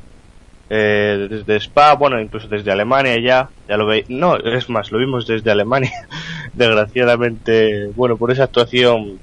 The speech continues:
desafortunada tanto por el ingeniero de pista de Massa como de Massa, de mucha gente que, que casi, casi la liamos, pero, pero bueno, también, también está ahí trabajando para, para Alonso.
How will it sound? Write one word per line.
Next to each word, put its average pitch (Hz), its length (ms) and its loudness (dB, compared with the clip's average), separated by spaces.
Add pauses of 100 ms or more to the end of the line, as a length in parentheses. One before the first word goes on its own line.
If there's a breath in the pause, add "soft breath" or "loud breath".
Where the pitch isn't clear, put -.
desafortunada 135 760 2
tanto 117 640 2
por 113 120 -2
el 113 120 -2
ingeniero 131 680 0 (420)
de 120 120 -4
pista 113 300 -2
de 110 100 0
Massa 147 400 2
como 120 340 0
de 113 120 0
Massa, 135 720 0 (140)
de 110 100 -8
mucha 123 260 -6
gente 131 320 -4
que, 117 140 -6 (260)
que - 80 -18
casi, 120 440 0
casi 135 240 -2
la 120 120 4
liamos, 135 480 0 (560 loud breath)
pero, 110 680 2
pero 110 140 0
bueno, 120 240 0
también, 117 800 -2
también 151 240 4
está 131 280 4
ahí 139 220 2
trabajando 123 840 0 (680)
para, 117 500 4 (260)
para 131 160 4
Alonso. 170 560 2